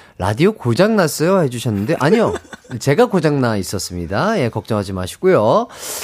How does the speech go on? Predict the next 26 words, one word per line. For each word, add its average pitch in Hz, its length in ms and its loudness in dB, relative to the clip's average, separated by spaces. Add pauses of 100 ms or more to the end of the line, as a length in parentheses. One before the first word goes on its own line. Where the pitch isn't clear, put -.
(160)
자, 135 120 2
두 156 160 0
번째 208 680 2
질문으로 165 500 2
넘어가도록 117 680 -2
하겠습니다. - 560 -10 (720)
둘 190 240 2
중 208 240 2
더 151 120 2
가지고 143 460 -4
싶은 - 320 0
<clears throat> - 0 -
것은 143 460 2 (180)
연기할 180 640 2
때 180 460 0
맞아도 180 1000 2
안 110 220 0
아픈 214 380 0
능력 143 460 2
대 139 360 2 (320)
연기할 190 560 2
때 113 400 -4 (440)
안 131 200 2
아프게 220 460 0
때리는 214 420 2
능력. 107 460 0